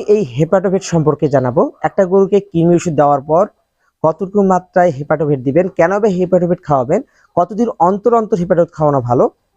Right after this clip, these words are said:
সেই সম্পর্কে তুলে ধরবো এবং কতটুকু মাত্রায় দিবেন, সেই সম্পর্কে তুলে ধরবো।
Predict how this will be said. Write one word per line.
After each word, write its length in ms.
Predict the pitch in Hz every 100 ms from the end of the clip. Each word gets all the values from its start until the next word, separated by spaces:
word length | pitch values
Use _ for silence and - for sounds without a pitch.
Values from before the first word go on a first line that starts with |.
| _
সেই 280 | - 165 170
সম্পর্কে 440 | 151 139 127 135
তুলে 200 | 135 123
ধরবো 340 | 120 120 117 - _ _ -
এবং 160 | 151 151
কতটুকু 400 | 160 165 220 202
মাত্রায় 380 | 175 151 - 135
দিবেন, 200 | 131 226 285 _
সেই 180 | - 190
সম্পর্কে 420 | 196 180 165 170 147
তুলে 180 | 139
ধরবো। 340 | 123 120 120